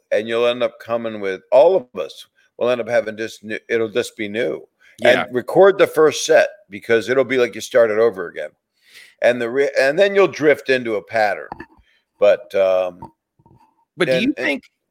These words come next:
Speaker 2: like, doing that, like, doing your podcast, and, I mean, you do, you do so much T V and interviews where you're able to just riff and panel. You know, I've been, I, I did, I'm finishing up fifty days in a row of doing this little daily dad thing where I just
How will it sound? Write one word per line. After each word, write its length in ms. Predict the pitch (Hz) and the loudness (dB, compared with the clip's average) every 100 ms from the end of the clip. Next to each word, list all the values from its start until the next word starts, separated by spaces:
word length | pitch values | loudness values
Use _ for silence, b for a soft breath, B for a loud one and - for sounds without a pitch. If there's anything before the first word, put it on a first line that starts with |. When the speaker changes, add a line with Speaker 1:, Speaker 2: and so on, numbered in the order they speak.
| - | -2
Speaker 2:
like, 360 | 180 170 127 | -2 -2 -8
doing 260 | 151 240 233 | -4 -4 -2
that, 240 | 180 180 | -2 -2
like, 280 | 165 151 117 | 0 -2 -2
doing 460 | 170 226 247 233 220 _ | -4 0 0 -2 -12 _
your 240 | 151 143 - | -4 -2 -2
podcast, 720 | 147 147 147 160 147 147 160 | 0 -2 0 0 0 0 -4
and, 80 | 143 | -6
I 60 | 180 | -2
mean, 180 | 180 180 | -2 -2
you 120 | 254 | -4
do, 240 | 214 190 - | -2 -4 -6
you 180 | 156 208 | -6 -6
do 140 | 220 | -6
so 160 | - 175 | -4 -4
much 260 | 147 - | -4 -8
T 160 | - 151 | -8 -6
V 140 | 143 | -4
and 80 | 131 | -2
interviews 460 | 135 123 135 131 123 | -2 0 0 -2 -2
where 80 | |
you're 180 | 120 131 | 0 2
able 180 | 127 120 | 2 -2
to 60 | 107 | -4
just 220 | 117 104 | -6 -6
riff 260 | 110 123 | -6 -4
and 160 | 113 104 | -6 -8
panel. 540 | 120 113 117 110 110 b b b b b | -6 -6 -4 -6 -8 b b b b b
You 120 | 131 | -2
know, 420 | 120 113 113 - 123 | 0 0 0 -2 -2
I've 160 | 170 | 0
been, 200 | 190 165 - | 0 -4 -2
I, 360 | 135 156 160 - | 0 0 -2 -4
I 200 | 131 160 | -2 -2
did, 400 | 143 156 151 135 135 | 0 2 4 2 0
I'm 140 | 180 | -4
finishing 460 | 185 190 170 165 143 | -4 -6 -4 -4 -6
up 120 | - | -6
fifty 440 | - 160 165 165 | -4 -4 -4 -10
days 340 | 139 139 139 127 | -4 -2 -2 -2
in 60 | 127 | -4
a 80 | |
row 300 | 117 117 120 | -2 0 2
of 140 | 120 104 | 0 -2
doing 200 | 123 113 | -4 -2
this 200 | 107 - | -6 -4
little 240 | 123 127 | -2 -2
daily 400 | 101 120 120 117 | -2 -4 -2 -4
dad 400 | 92 110 110 110 | -4 -4 -2 -4
thing 320 | - 101 92 104 | -6 -8 -6 -2
where 100 | 113 | -2
I 100 | 123 | 0
just 380 | 120 110 - | -4 -6 -10